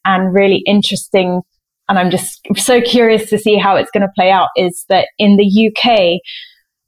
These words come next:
um, there seems to be almost a kind of vegetable renaissance. So at the beginning of the year, Tesco, which was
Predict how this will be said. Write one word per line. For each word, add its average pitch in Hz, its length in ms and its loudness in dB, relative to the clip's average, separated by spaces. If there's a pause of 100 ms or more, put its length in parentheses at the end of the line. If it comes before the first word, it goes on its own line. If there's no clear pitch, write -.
(120)
um, 190 420 2 (340)
there 214 160 2
seems 233 420 2
to 240 100 0
be 226 180 2
almost 208 680 2
a 196 60 0
kind 196 260 0
of 180 100 0 (100)
vegetable 196 520 0
renaissance. 190 800 0 (400)
So 208 460 2
at - 160 0
the 220 80 -2
beginning 233 480 2
of 196 120 -2
the 220 80 2
year, 202 280 2 (120)
Tesco, 208 560 0
which - 240 0
was 190 220 0